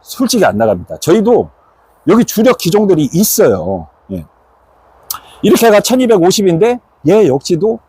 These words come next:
사실은 할인이 돼서 출고가 됩니다. 그러니까 천이백오십만 원 이하로 출고가 되는 거죠.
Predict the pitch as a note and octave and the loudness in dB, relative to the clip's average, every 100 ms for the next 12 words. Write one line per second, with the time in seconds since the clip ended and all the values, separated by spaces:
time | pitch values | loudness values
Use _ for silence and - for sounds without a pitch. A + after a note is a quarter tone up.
0 | _ - F#3 F3 E3 G#3 A3+ _ _ _ | _ -6 -6 -2 -4 -4 -6 _ _ _
1 | _ _ - C4 A#3+ G#3+ - - D#3+ A3 | _ _ -4 0 0 0 -2 -2 0 0
2 | G3+ - F#3+ E3 G#2+ F2 - _ - A2+ | -2 -2 -2 0 -2 -4 -12 _ -4 -2
3 | F2+ D2 C#2+ _ _ _ - G4 E4 - | -4 -10 -16 _ _ _ -2 0 0 0
4 | C4+ B3+ A#3 D3 F#3+ G#3 D3+ F3+ F#3 D#3+ | 0 0 -2 -2 0 2 2 0 0 0
5 | F#3 G#3+ _ _ - E3+ D4 A#3+ G#3+ - | 0 -4 _ _ -6 0 2 2 0 -2
6 | A3 G3 C#3+ A2 A2 G2+ E2 F2 B2+ | -2 0 0 -2 -6 -6 -8 -10 -12